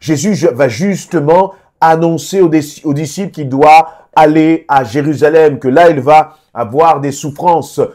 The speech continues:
que là il va passer sur la croix, mais qu'il va ressusciter.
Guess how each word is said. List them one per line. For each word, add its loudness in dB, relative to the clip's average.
que -4
là 6
il 2
va 4
passer -2
sur -10
la 2
croix, 0
mais -4
qu'il -8
va 2
ressusciter. -6